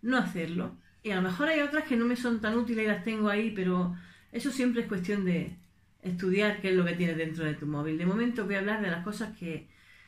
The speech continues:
más me interesan. Hoy os voy a hablar de tiendas, de aplicaciones para compartir archivos y para almacenar,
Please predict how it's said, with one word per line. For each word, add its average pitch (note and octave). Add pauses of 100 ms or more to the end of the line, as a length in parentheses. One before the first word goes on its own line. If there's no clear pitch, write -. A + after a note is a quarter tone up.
(140)
más F#3+
me F#3
interesan. F3
Hoy D4
os C4+
voy B3
a -
hablar A#3+
de F3
tiendas, G#3 (840)
de F3+
aplicaciones F3+
para F3+
compartir F3
archivos F3
y F3
para D#3+
almacenar, F3